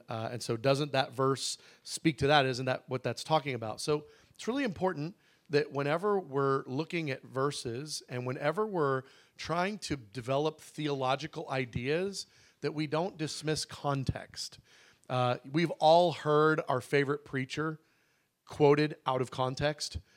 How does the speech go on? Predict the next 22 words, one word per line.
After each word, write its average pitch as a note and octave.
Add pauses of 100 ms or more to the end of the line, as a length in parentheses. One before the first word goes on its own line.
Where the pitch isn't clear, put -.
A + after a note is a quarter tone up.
(300)
and C3+
then B2+
thought C3+
they C3+
were B2
a A#2
horrible C#3+
person A#2+
for A2+
a G#2+
moment G#2 (440)
because C3
they C3
were B2
quoted D#3
out D3
of D#3
context. C3+ (460)
And C#3 (360)
the C#3+ (180)
context G3+
matters. F#3+